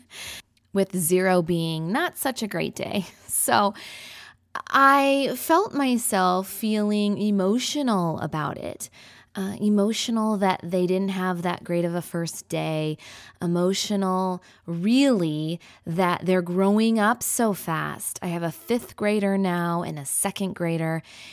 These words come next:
and, uh, luckily my four-year-old is starting kindergarten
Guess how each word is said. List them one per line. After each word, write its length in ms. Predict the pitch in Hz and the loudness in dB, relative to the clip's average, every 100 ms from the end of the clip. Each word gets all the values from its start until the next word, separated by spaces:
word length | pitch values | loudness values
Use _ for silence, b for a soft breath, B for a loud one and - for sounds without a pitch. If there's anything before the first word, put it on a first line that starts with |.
| B - | B -4
and, 560 | 180 180 180 175 170 - _ - | -2 0 0 0 -2 -8 _ -14
uh, 260 | 185 180 175 | -10 -8 -8
luckily 360 | 170 - 220 | -8 -6 -2
my 140 | 208 175 | -2 -2
four-year-old 600 | - 160 160 160 156 156 | -2 -2 -2 0 -2 -2
is 100 | - | -4
starting 320 | - 160 156 | -4 -4 -6
kindergarten 640 | 151 160 156 160 160 160 | -6 -8 -6 -6 -6 -10